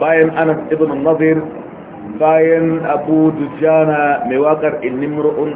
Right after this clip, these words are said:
ahadani khalili wa nahnu bis-safi ladan nakili,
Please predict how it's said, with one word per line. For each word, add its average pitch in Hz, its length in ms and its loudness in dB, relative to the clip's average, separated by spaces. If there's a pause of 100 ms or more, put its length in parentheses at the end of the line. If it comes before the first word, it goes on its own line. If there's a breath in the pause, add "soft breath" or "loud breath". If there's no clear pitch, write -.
ahadani 147 800 -4
khalili 147 800 -4
wa 110 160 -4
nahnu 143 400 -8
bis-safi 139 560 -6
ladan 147 480 -4
nakili, 147 720 -6